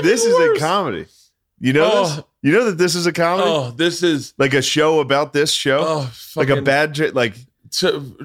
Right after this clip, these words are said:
Speaker 2: I, I have that picture somewhere of me with a fucking hog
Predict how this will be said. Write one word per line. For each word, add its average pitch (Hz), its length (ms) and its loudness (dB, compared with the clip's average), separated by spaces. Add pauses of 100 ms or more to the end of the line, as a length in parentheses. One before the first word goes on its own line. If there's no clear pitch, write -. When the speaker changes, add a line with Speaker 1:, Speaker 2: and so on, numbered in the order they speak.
(120)
Speaker 2:
I, 165 220 0
I 160 200 0
have 170 300 -2
that 135 200 -2
picture 151 360 -4
somewhere 127 720 -2 (420)
of 113 220 -2
me 147 300 -2
with 139 140 -4
a 117 100 -8
fucking 139 500 -12
hog 135 640 -2